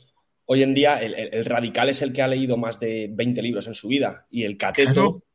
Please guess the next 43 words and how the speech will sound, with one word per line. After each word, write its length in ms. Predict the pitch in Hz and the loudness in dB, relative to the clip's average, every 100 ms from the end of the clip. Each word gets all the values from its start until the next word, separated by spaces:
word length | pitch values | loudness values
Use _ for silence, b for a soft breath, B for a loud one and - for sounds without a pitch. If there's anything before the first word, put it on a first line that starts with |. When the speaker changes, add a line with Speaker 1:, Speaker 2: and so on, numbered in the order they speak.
| _ 120 | _ -6
Speaker 1:
es, 180 | - 131 | -4 -4
es 200 | - - | -2 -2
el 100 | 143 | -2
que 80 | 127 | -2
es 140 | 135 - | -4 -4
el, 160 | 131 123 | -6 -4
el, 120 | 123 | -4
el 160 | 120 | -2
neutro, 340 | 123 139 131 101 | -2 -2 -2 -6
porque 540 | 101 101 101 104 101 | -6 -8 -14 -16 -16
estamos 320 | 107 - 117 | -16 -12 -10
en 80 | 131 | -6
un 100 | 135 | -4
mundo 300 | 131 147 175 | -2 0 -2
que 180 | - 117 | -2 -4
al 80 | 104 | -6
final 320 | 110 110 139 | -10 -8 -4
la 80 | 135 | -4
dictadura 480 | 120 127 110 131 131 | -4 -8 -4 -4 -2
progre, 300 | 127 143 - | -2 -2 -4
porque 200 | 131 107 | -8 -8
para 140 | 101 | -8
mí 120 | 107 | -10
esto 140 | 113 127 | -8 -6
lo 80 | |
que 80 | 127 | -4
vivimos 320 | 123 123 120 | -2 -4 -4
es 60 | - | -8
una 120 | 117 | -8
dictadura 420 | 123 123 120 110 | -6 -4 -2 -4
progre 280 | - 143 143 | 0 2 2
que 60 | 117 | 0
ha, 40 | |
que 220 | 123 123 | -4 -4
ha 40 | 110 | -10
conseguido 340 | 135 127 131 | -10 -8 -4
imponer 380 | 139 127 120 135 | -4 -2 -4 -4
su 180 | - 127 | -2 0
ética 300 | - 135 123 | 0 0 -2
en 80 | 110 | -2
la 40 | |
sociedad. 440 | - 123 123 123 | -6 -8 -2 -2
Ha 100 | 135 | -2